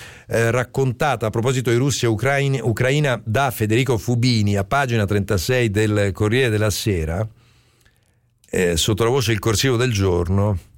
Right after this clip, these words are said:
e che riguarda due acciaierie con opposti destini. E sono due acciaierie che sono tutte e due in Italia.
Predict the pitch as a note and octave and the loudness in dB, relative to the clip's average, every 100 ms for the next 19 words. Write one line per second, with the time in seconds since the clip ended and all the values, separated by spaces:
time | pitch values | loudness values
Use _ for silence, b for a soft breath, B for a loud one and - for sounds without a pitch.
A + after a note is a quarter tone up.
0 | - - G2 - A2+ G2+ - G2+ B2 G#2+ | -20 -4 -4 -2 0 0 0 0 0 0
1 | G2 D#2+ D#2 D2 D#2 F2 C#2 - A2 C3 | 0 0 -2 -2 0 0 -2 -4 0 2
2 | C3+ B2 - - B2+ - - C3+ B2 A#2 | 2 0 -2 -6 -4 -2 0 0 2 2
3 | G#2 F#2 F2+ - A#2 A2+ - F#2+ F2+ - | 0 -2 -2 0 0 0 -2 -4 -2 -2
4 | G#2 F#2 F2+ - - D#2 D2 D2 D2 B | -2 0 -2 -4 -6 -4 -2 -4 -6 B
5 | B B B D#3+ - - C3 A2 F#3+ F3 | B B B 0 0 0 0 0 0 0
6 | A#2+ - F#3 F#3+ G3+ F#3+ C#3 F3+ F3+ F#3+ | 0 0 0 2 2 0 0 -2 -2 -2
7 | F3 A#2 G2+ E2+ - C2 C2 | 0 0 0 -2 -4 -6 -6